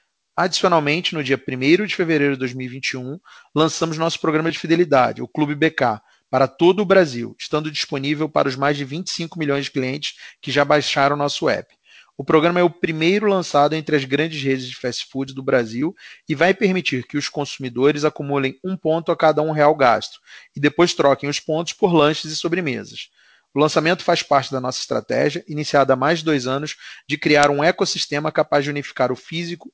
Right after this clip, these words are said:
e o digital. Seguindo para o slide dez, podemos ver de forma sucinta as várias frentes do ecossistema digital que estamos construindo,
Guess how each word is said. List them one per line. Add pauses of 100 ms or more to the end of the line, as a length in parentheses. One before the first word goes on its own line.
e
o
digital. (2250)
Seguindo
para
o
slide
dez, (220)
podemos
ver
de
forma
sucinta
as
várias
frentes
do
ecossistema
digital
que
estamos
construindo,